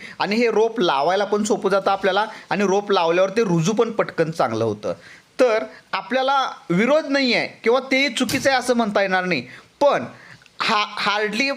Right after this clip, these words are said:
पन्नास पैसे ते एक रुपयाचा फरक पडतो तुम्हाला,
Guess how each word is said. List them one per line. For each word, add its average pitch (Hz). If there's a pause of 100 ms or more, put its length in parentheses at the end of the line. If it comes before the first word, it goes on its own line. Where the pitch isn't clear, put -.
(120)
पन्नास 240
पैसे 247
ते 269 (180)
एक 240
रुपयाचा 240
फरक 208
पडतो 202
तुम्हाला, 180